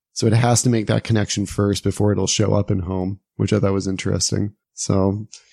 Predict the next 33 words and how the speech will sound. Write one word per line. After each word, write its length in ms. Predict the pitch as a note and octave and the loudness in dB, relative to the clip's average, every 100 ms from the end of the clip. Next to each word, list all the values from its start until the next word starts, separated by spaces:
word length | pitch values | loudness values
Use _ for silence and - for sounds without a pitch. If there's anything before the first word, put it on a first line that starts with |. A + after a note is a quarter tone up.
| _ | _
you 140 | - | -2
know, 160 | C3 B2+ | 0 0
it, 220 | B2+ D3 | 0 0
it 160 | B2+ D3+ | 0 0
is 160 | D#3 | 0
what 140 | B2+ A#2 | 0 0
it 100 | A2 | 0
is, 240 | A2 G#2+ | 0 -2
but 220 | - A2 | -4 -4
we've, 500 | - A#2+ A#2 G#2 - - _ _ | 0 2 2 0 -8 -14 _ _
uh, 400 | - G#2+ G#2 G#2+ G2+ G2 - _ _ | -4 -2 0 -2 -4 -8 -18 _ _
I 120 | - D#3 | -2 0
don't 120 | D3+ | 2
know. 180 | C3 B2 | 0 -2
I 100 | C#3 | 0
think 220 | C#3+ F#3+ | 0 2
there's, 260 | F3+ D#3+ B2 | 2 2 0
I 160 | B2+ | 0
think 240 | C3+ F3 E3 | 2 0 -2
I 260 | A#2+ A2+ | -4 0
agree 280 | C#3 A#2+ B2 | 0 2 2
with 180 | C3 B2 | 2 2
you, 260 | C3 B2+ B2+ | 2 2 0
Thatch. 400 | - B2+ B2 B2+ | -2 0 0 -2
I 60 | |
think 180 | A#2+ B2 | -2 -2
there's 160 | B2 A2+ | -2 -4
a 60 | |
lot 320 | G#2+ G#2+ G#2+ - | -4 -4 -4 -8
to 80 | |
be 280 | A2+ G#2+ G#2 | -8 -4 -4
optimistic 560 | G2+ G2+ G#2+ G#2+ G#2 A2 | -6 -6 -2 -2 0 0
about. 320 | B2 A#2+ A#2 | 2 0 0